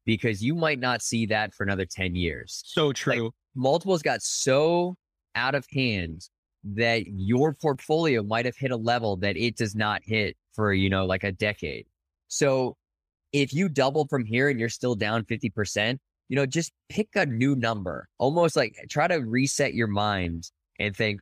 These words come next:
Speaker 1: "I'm doing pretty damn good still. And if I get to this level, like, I'm gonna be incredibly happy." It could be fifty percent from where you were before.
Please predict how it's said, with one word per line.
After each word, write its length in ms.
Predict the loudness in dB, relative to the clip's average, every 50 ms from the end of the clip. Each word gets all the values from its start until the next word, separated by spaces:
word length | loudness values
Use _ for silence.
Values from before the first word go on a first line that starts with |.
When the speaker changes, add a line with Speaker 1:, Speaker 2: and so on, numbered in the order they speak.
| _ -6
Speaker 1:
"I'm 220 | -2 -2 -2 0
doing 260 | 0 0 0 0 0 -2
pretty 260 | -2 -2 0 2 2
damn 300 | 2 2 0 0 0 0
good 260 | 0 0 0 0 0
still. 540 | -4 -4 0 0 2 2 2 0 -2 -4 _ _ _ _ _ -8
And 140 | -6 -4
if 60 | -2 -2
I 120 | -2 0
get 160 | 0 -2 -4 -2
to 120 | -2 -2
this 320 | 0 2 0 0 0 -2 -2
level, 260 | 0 2 2 2 0
like, 160 | -2 -4 -4 -2
I'm 100 | -2 -2
gonna 120 | 0 0 0
be 140 | 0 0 0
incredibly 480 | -2 -2 -2 0 0 0 0 -2 -2
happy." 360 | 0 -2 -2 -2 -2 -2 -2
It 80 | -2 0
could 180 | -2 -2 -2 0
be 120 | -2 -2
fifty 260 | -2 -2 -2 -2 -2
percent 380 | -2 -2 -2 0 0 -2 0 0
from 160 | -2 0 2
where 100 | 2 2
you 140 | 2 2 2
were 140 | 2 0 0
before. 540 | 0 -4 -2 0 0 0 0 0 -2 -6